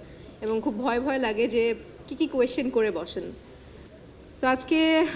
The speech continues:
কোনো ভয় লাগছে না, আজকে খুবই প্রাউড লাগছে যে আমার ব্র্যান্ড, আহ, রিমার্ক হারলেন, যারা কিনা এত সুন্দর একটি উদ্যোগ নিয়েছে।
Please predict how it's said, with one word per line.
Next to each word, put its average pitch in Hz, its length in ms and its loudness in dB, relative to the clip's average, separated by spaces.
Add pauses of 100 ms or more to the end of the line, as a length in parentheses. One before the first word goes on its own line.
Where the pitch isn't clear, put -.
কোনো 370 160 6
ভয় 277 240 2
লাগছে 285 340 -4
না, 269 100 -2
আজকে 240 280 -2
খুবই 269 280 0
প্রাউড 262 400 2
লাগছে 226 480 -2
যে 247 140 2
আমার 240 500 2
ব্র্যান্ড, 208 480 2 (460)
আহ, 190 840 -2
রিমার্ক 262 440 4
হারলেন, 226 440 -2 (1120)
যারা 240 200 4
কিনা 285 200 -2
এত 240 180 -2
সুন্দর 285 540 -4
একটি 294 220 -4
উদ্যোগ 202 300 -2
নিয়েছে। 170 480 -6